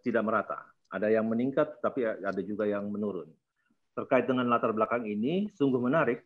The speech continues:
pembahasan mengenai warisan Tripang sebagai bagian dari koridor hubungan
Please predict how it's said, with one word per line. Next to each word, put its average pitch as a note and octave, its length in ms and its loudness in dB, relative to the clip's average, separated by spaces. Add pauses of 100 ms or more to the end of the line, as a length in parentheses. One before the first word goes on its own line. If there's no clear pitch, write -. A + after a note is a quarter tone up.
(140)
pembahasan A#2 640 0
mengenai B2 400 2
warisan D#3 400 4
Tripang A#2+ 400 -4
sebagai G#2 320 -4
bagian A2 400 0
dari G#2+ 240 -2
koridor G#2+ 560 0
hubungan D3 480 -2